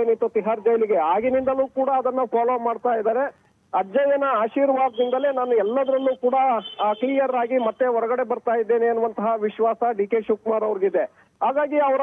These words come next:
ಸಲಹೆಯಂತೆ ಈಗ ನನಗೆ ಸಿ ಎಂ ಅವಕಾಶ ಬ-, ಸಿಕ್ಕಿದೆ, ಸಿಗ್ತಾ ಇದೆ. ಇಪ್ಪತ್ತಾರರೊಳಗೆ ನಾನು ಅದನ್ನ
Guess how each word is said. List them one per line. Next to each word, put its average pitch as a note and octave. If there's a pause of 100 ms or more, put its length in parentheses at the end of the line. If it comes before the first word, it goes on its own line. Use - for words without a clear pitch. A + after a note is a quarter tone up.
ಸಲಹೆಯಂತೆ B3+
ಈಗ A#3+
ನನಗೆ B3
ಸಿ A3
ಎಂ B3
ಅವಕಾಶ A#3 (180)
ಬ-, G#3+
ಸಿಕ್ಕಿದೆ, A3
ಸಿಗ್ತಾ A3+
ಇದೆ. A#3 (220)
ಇಪ್ಪತ್ತಾರರೊಳಗೆ C4
ನಾನು C4+
ಅದನ್ನ B3+